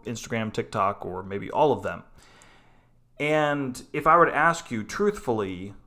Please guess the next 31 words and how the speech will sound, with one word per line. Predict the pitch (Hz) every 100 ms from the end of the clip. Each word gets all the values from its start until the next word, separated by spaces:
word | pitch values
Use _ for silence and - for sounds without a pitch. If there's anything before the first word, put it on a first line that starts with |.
| _ -
are | 135 190
there | 190 170
a |
lot | 131 127
of | 123 -
people | 131 123 - 98 92 95 - _ _ _ _ _ _ _ _ _
who | - 113
waste | 101 104 123 123 - - - - _ _ _
time | - 117 110 104 101 98 - _ _ _ _ -
on | 101 98
social | - 98 - 95
media | 92 92 76
and | 90
would | 90
be | 98 92
better | - 104 101 90
off | 90 -
without | - - - -
it? | - - _ _ _ _ _ _ _ _ _ _ -
The | 120 -
answer, | 220 233 - 110 107
if |
you're | 123 120
gonna | 113
answer | 151 147 139 110
it | -
honestly, | 123 143 127 - 104 95 101
has | 156 190 -
to | 107
be | 95
yes. | 87 98 - - -